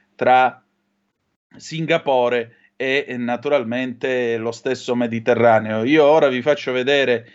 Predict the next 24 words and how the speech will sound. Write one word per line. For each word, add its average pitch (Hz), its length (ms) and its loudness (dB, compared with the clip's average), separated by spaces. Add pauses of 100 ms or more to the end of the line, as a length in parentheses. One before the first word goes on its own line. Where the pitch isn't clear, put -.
(240)
questa 131 760 0 (140)
cartina 156 800 -4
che 131 160 -8
è - 20 -10
stata 123 360 -4
pubblicata 117 760 -2
dalla 117 260 0
B 110 140 -8
B 113 160 -8
C. 117 420 -8 (880)
Eh, 123 540 2
Giulio 165 240 -2
Cesare, 160 420 2
la 147 140 2
metto 175 340 -6
qua 175 300 2
nella 139 580 0
chat, 120 440 -4
così 120 260 -10
la 127 100 0
facciamo 143 380 -6
vedere 135 320 -4
ai 127 140 -4
nostri 139 600 -6